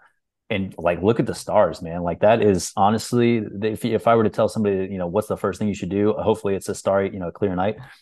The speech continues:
Look at the stars. Like, that will, seeing that will change your life if you've never, like, had the privilege of being out somewhere where there's not a lot of light pollution and you can just see naturally a lot of stars. Like, with night vision, doesn't matter where you're at. You can see 'em, you know, as long as there's no clouds in the way, like, you'll be, you'll get a great view. And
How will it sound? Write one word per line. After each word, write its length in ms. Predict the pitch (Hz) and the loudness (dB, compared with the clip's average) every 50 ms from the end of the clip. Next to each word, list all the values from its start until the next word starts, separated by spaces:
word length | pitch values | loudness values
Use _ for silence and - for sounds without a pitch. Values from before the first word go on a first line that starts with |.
| _ _ _ | _ _ _
Look 140 | - 123 139 | 2 2 2
at 80 | 139 104 | 2 0
the 40 | 95 | -2
stars. 400 | - - 104 92 82 73 73 - | 0 0 0 0 0 -2 -2 -2
Like, 180 | 98 87 85 | -4 -2 2
that 180 | 107 113 123 - | 2 2 2 2
will, 240 | 113 101 95 - - _ _ _ _ | 0 0 -2 -2 -6 _ _ _ _
seeing 320 | - - - 143 151 139 120 | -12 -2 0 0 2 2 2
that 240 | 113 113 113 107 101 | 2 2 2 0 0
will 160 | 95 92 90 | -4 -6 -6
change 380 | - - - 113 113 110 104 98 | -8 -6 -4 -2 -2 -2 -2 -2
your 120 | 104 98 | -2 -2
life 320 | 92 92 95 92 90 - - | 0 0 -2 -2 -2 -4 -8
if 120 | 87 - | -6 -4
you've 100 | 104 95 | -4 -2
never, 260 | 101 101 95 95 90 | 0 0 0 2 2
like, 200 | 87 90 87 - - - - _ | 2 2 0 -2 -8 -16 -18 _
had 220 | - - 110 95 | -6 -6 -4 -4
the 40 | 92 | -6
privilege 400 | - - - 104 92 101 95 87 | -8 0 0 2 2 4 2 2
of 100 | 95 85 | 0 -2
being 260 | 82 98 95 92 90 90 | -2 -4 -4 -2 -4 -2
out 300 | 90 92 90 85 - - _ _ _ _ _ | 0 0 0 0 -2 -6 _ _ _ _ _
somewhere 380 | - - 110 98 95 95 92 | -2 0 0 2 4 4 4
where 100 | 87 90 | 4 2
there's 140 | 87 85 82 | 0 0 0
not 120 | 92 87 87 | 0 0 2
a 40 | |
lot 100 | 87 87 | 2 0
of 80 | 85 80 | 0 0
light 200 | 87 90 85 - | -2 -2 -2 -4
pollution 360 | - 98 95 90 - - 95 | -4 -4 -4 -4 -4 -6 -6
and 100 | 90 85 | -6 -6
you 80 | 85 82 | -6 -6
can 120 | - 87 | -6 -6
just 160 | 85 82 - | -6 -6 -6
see 100 | - 92 | -6 -6
naturally 460 | 82 85 90 90 90 - - 104 101 101 | -4 -2 -4 -4 -4 -2 0 2 4 4
a 40 | |
lot 140 | 101 104 104 | 6 4 4
of 60 | 107 | 2
stars. 320 | - - 110 107 107 101 - | 2 2 4 4 4 4 2
Like, 140 | 92 85 98 | 0 0 0
with 140 | 98 98 | -2 2
night 200 | 101 131 143 127 | 4 4 4 4
vision, 180 | 117 107 90 95 | 2 0 0 2
doesn't 220 | 95 95 85 85 | 0 0 0 -2
matter 200 | 87 92 87 82 | -4 -6 -6 -6
where 120 | 78 78 78 | -8 -8 -8
you're 100 | 80 82 | -8 -8
at. 140 | 80 76 85 | -8 -4 0
You 100 | 107 107 | 0 0
can 100 | 101 85 | 0 0
see 140 | - 104 95 | -2 -4 -2
'em, 200 | 90 87 85 - _ _ - - _ _ _ | -2 -4 -6 -10 _ _ -20 -20 _ _ _
you 60 | 98 | -2
know, 40 | 90 | 0
as 80 | 82 98 | 2 4
long 140 | 104 101 | 4 4
as 60 | 95 92 | 4 4
there's 120 | 92 95 | 2 2
no 100 | 95 87 | 2 2
clouds 280 | - 104 95 90 87 78 | 2 4 4 4 4 2
in 40 | |
the 60 | 82 85 | -2 -6
way, 140 | 82 80 | -6 -6
like, 220 | 78 78 78 78 - | -6 -6 -6 -2 0
you'll 100 | 98 90 | 0 0
be, 140 | 87 92 90 - | 0 -2 -2 -2
you'll 100 | 101 87 | -2 -2
get 120 | 85 85 | 0 -2
a 40 | 82 | 0
great 220 | 78 87 85 80 | 0 0 0 0
view. 240 | 82 92 90 85 80 | 0 -2 0 0 -2
And 100 | 78 78 | -4 -6